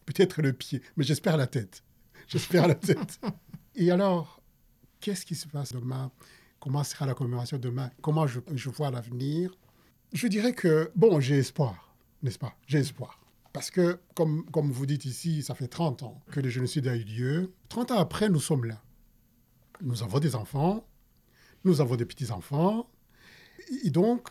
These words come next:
ces petits-enfants ont des projets. Ils sont conscients de ce qui s'est passé. Nous sommes conscients de ce qui s'est passé. Aujourd'hui, nous avons un pays qui ne discrimine personne, qui a un projet, un projet qui inclut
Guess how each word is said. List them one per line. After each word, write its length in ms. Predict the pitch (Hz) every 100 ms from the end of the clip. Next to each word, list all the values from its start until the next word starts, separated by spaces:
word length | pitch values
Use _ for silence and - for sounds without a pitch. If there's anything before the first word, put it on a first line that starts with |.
| -
ces 160 | -
petits-enfants 560 | 175 233 214 175 139 208
ont 120 | 180
des 100 | 151
projets. 300 | 139 - 139
Ils 60 | 131
sont 160 | - 127
conscients 440 | 202 226 - 208
de 80 | 151
ce 120 | -
qui 60 | 131
s'est 120 | 135
passé. 500 | 139 - 160 180 226 _ - - 185
Nous 100 | 208
sommes 220 | 226 185
conscients 260 | 165 151
de 60 | 156
ce 120 | 120
qui 100 | 147
s'est 100 | 135
passé. 540 | 127 123 - 165 196 226 - - - _ -
Aujourd'hui, 480 | 175 180 170 165 175
nous 200 | 156 151
avons 540 | 135 139 143 131 123 _ _ _ _ _ _
un 140 | 208 170
pays 360 | 135 120 185 - _ _ _ _ _ _ _
qui 180 | - 165
ne 180 | 143 127
discrimine 840 | 113 117 180 - - 175 175 147
personne, 640 | 139 - - 156 220 240 247 - -
qui 80 | 147
a 60 |
un 120 | 131
projet, 600 | 123 - 165 135 170 214 247 _ _ 175
un 80 |
projet 580 | 143 - 147 147 160 135 - _ _ _ -
qui 220 | - 175
inclut 540 | 151 - 190 190 139